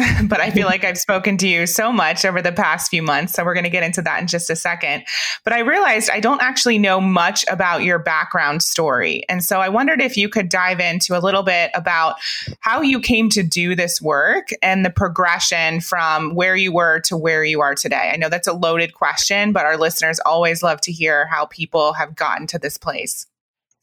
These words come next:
Speaker 2: Yes, absolutely. I love sharing the story because it's unconventional, just like many of your guests and many of the people that you work with.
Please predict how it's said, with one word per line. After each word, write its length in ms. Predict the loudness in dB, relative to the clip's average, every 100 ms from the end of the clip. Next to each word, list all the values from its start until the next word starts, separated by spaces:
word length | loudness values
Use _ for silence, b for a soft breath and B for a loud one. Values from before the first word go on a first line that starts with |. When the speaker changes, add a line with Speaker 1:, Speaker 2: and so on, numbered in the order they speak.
| 2 4
Speaker 2:
Yes, 400 | 6 4 2 0
absolutely. 540 | -2 0 -2 2 4
I 140 | 4 4
love 460 | 4 6 6 4
sharing 360 | 0 2 2 2
the 80 | 2
story 360 | 2 2 4
because 320 | 2 0 0
it's 140 | 0 0
unconventional, 800 | 0 2 2 2 0 0 2 2
just 220 | 2 0
like 180 | -2 2
many 320 | 4 6 4
of 80 | 4
your 160 | 4 4
guests 360 | 4 2 2
and 120 | 2
many 200 | 4 4
of 80 | 2
the 60 | 2
people 280 | 0 0 0
that 200 | 0 0
you 100 | 0
work 260 | 0 2
with. 200 | 2 2